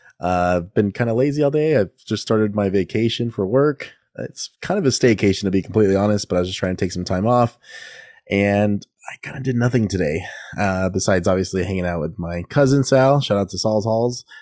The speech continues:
Sal's Halls, all the balls, number one hauling company in the country. Uh, and then I was hanging out with my nephew and niece, so that was awesome. But after that, man, shit kinda slowed down. I, like, took a nap and then went to In-N-Out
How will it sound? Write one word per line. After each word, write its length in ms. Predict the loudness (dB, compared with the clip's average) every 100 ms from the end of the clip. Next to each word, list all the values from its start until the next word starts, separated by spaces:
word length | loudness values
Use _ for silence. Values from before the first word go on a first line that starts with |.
| _
Sal's 340 | 2 4 4
Halls, 320 | 4 4 4
all 240 | 2 2 2
the 80 | 2
balls, 420 | 2 0 -4 -10
number 220 | -6 -4 -2
one 120 | 0
hauling 260 | -2 -4 -6
company 260 | -4 -2
in 80 | -2
the 60 | 0
country. 320 | 0 0 -2 -8 -12 -12 -14 -14 0
Uh, 320 | 4 6 4 4
and 100 | 4
then 60 |
I 40 | 4
was 100 | 2
hanging 160 | 2
out 100 | 2
with 80 | 0
my 400 | 0 0 0 -2 -10 -10
nephew 560 | -4 0 0 2 2 4
and 260 | 2 -2 -2
niece, 480 | 0 0 -2 -10 -8
so 160 | 0
that 80 | 2
was 140 | 2 2
awesome. 580 | 0 0 0 -2 -4 -6 _ -8 -2
But 100 | 0
after 260 | 0 -4
that, 360 | -2 0 -2 -4 _ _
man, 400 | -10 -8 -10 -10
shit 240 | -6 -6 -6
kinda 200 | -8 -6
slowed 260 | -4 -2
down. 220 | -2 -2
I, 60 | -4 -6
like, 220 | -10 -8
took 160 | -8 -6
a 40 |
nap 420 | -4 -2 -4 -6 -20 _ _ _
and 140 | -8 -6
then 480 | -4 -6 -6 -10 -14 _ _ _ _ -8
went 160 | -4
to 100 | -2
In-N-Out 460 | -2 0 0 -2